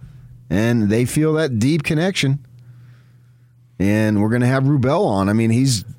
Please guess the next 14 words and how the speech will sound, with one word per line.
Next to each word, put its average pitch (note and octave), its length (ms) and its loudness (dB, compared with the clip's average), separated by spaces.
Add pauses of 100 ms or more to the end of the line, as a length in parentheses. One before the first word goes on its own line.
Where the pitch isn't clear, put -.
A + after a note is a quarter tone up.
(120)
Joe C#3+ 280 -2
Cougar, G3+ 460 0 (460)
right? D#3 180 -2
He C#3+ 60 0
has B2 140 0
a B2+ 60 0
deep A2+ 460 -2
affection F#3+ 640 -2 (380)
for C3 200 0
his E3 160 2
alma F3+ 260 0
mater, G#3+ 400 0
naturally D#3+ 640 0
so. A3+ 460 0